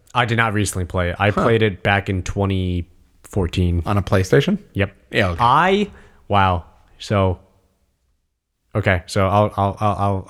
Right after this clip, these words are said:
Speaker 1: okay. Battlefront two came out.
Speaker 2: Yeah.
Speaker 1: And I saw the trailers. And you know me, right? I'm a whore for anything Star Wars. <laughs> So
Speaker 2: <laughs>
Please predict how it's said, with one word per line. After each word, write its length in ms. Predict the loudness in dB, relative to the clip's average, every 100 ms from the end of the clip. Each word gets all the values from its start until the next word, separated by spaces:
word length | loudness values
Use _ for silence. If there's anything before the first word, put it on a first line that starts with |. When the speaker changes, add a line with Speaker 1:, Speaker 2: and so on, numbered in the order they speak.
| -2
Speaker 1:
okay. 200 | -2 -4 -10 -20 -20 -20 -20 _ _ _ _
Battlefront 480 | 2 2 2 0 2
two 160 | 0 2
came 200 | 2 0
out. 280 | -2 -6 _
Speaker 2:
Yeah. 300 | 0 2 0 -8 _
Speaker 1:
And 520 | -2 0 2 0 -2 -8 _ _ _ _ _ _
I 60 | -2
saw 200 | 2 2
the 80 | 2
trailers. 540 | 2 2 2 -2 -6 _ _ _ _ _ _ _ _ _ _ _ 0
And 260 | 2 4
you 80 | 4
know 160 | 2 4
me, 220 | 4 4
right? 180 | 2 2
I'm 100 | 0
a 40 |
whore 300 | 2 2 2
for 100 | 2
anything 240 | 0 0 -4
Star 260 | -2 -2
Wars. 300 | 0 0 0 0
<laughs> 60 | -2 -6 -10 -8
So 240 | -2 0
Speaker 2:
<laughs> 460 | 0 -4 -10 -8